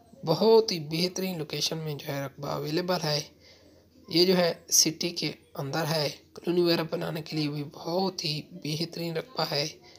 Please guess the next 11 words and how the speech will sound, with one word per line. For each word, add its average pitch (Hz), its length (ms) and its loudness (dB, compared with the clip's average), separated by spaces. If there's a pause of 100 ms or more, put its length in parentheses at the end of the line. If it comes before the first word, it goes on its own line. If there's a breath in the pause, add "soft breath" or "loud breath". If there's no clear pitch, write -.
(720 loud breath)
इसके 165 280 0
अलावा 175 260 2
दोस्तों, 165 580 -4 (1040)
बहुत 185 400 2
ही 170 120 2
मुनासिब 160 500 -4
price 147 360 -2
में 147 140 -4
ये 143 140 -4
available 165 560 0
है। 156 280 0